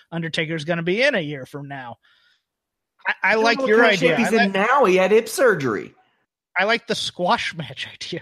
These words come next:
Speaker 1: Come in,
Speaker 2: Yeah.
Speaker 1: tombstone, that's it, goodbye. And then, and then if you wanna do another match next year as a retirement match in New York City for The Undertaker, sure, you could do that then.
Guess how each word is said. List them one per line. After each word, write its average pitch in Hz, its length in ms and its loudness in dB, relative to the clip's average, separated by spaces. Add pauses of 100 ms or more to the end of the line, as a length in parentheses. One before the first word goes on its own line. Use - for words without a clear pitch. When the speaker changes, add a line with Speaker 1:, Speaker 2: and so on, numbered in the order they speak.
Speaker 1:
Come 156 300 -10
in, 185 100 -6
Speaker 2:
Yeah. 185 200 -8
Speaker 1:
tombstone, 190 720 -6
that's 202 320 0
it, 214 260 -4
goodbye. 202 460 2
And 214 120 0
then, 202 220 2 (320)
and 196 240 0
then 240 300 2
if 208 140 0
you 196 100 0
wanna 190 260 2
do 185 160 2
another 180 300 -2
match 165 520 -10 (240)
next 180 400 -6
year 180 320 -4 (600)
as 160 220 -4
a 165 160 -2
retirement 165 720 -4
match 170 320 -6
in 175 80 -6
New 170 100 -6
York 160 300 -8
City 160 420 -8 (400)
for 165 100 -4
The 175 120 0
Undertaker, 160 840 -8
sure, 196 460 -2
you 147 120 -12
could 156 120 -8
do 156 160 -6
that 143 280 -8
then. - 240 -20